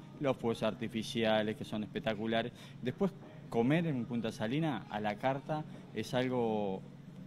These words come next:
diario, como todos los días, como viene, viene la gente en familia, elige su plato, eh, no hay obligación de elegir el plato más caro, hay plato para todos los,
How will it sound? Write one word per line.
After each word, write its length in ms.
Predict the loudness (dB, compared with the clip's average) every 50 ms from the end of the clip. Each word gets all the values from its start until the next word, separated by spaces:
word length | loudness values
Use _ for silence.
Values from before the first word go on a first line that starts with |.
| -6 0
diario, 400 | 2 4 4 4 4 2 0 -2 -6 -10 -14 -12 -6
como 220 | -2 -2 -2 0
todos 160 | 2 2 4
los 120 | 4 4 4
días, 380 | 4 4 4 4 4 2 2 -2 -8 -16 -16 -14 -14 -14 -14 -14 -16 -12
como 200 | -6 -4 -2 -2
viene, 280 | 0 0 -2 -2 -2 0
viene 200 | 0 0 2 2
la 120 | 0 0
gente 320 | 0 -2 -2 -2 -2 -2
en 100 | -4 -2
familia, 640 | -2 -2 -2 0 2 2 2 0 0 -2 -2 -2 -4 -6 -10 -16 -16 -12 -4 0
elige 320 | 0 2 2 2 0 -2
su 140 | -6 -6 -8
plato, 640 | -6 -2 0 0 0 -2 -2 -4 -4 -2 -4 -6 -8 -12 -16 -16 -16 -16 -8 -2
eh, 380 | 0 2 2 2 2 0 -2 -4 -6 -12 -14 -16 -14 -14 -14 -14 -12 -10 -6 -4
no 160 | -2 2 2
hay 420 | 2 2 2 2 2 0 0 0
obligación 540 | 0 0 0 0 0 -2 -2 -2 -2 0 2
de 60 | 2
elegir 240 | 2 0 0 0 0
el 80 | -2 0
plato 240 | 0 -2 -2 0 -2
más 140 | -4 -4 -2
caro, 180 | -2 -2 0 0
hay 60 | 0
plato 260 | 0 -2 -2 -2 -2
para 220 | -2 0 -2 -2 -2
todos 280 | 0 0 0 0 0
los, 160 | 0 -2 -4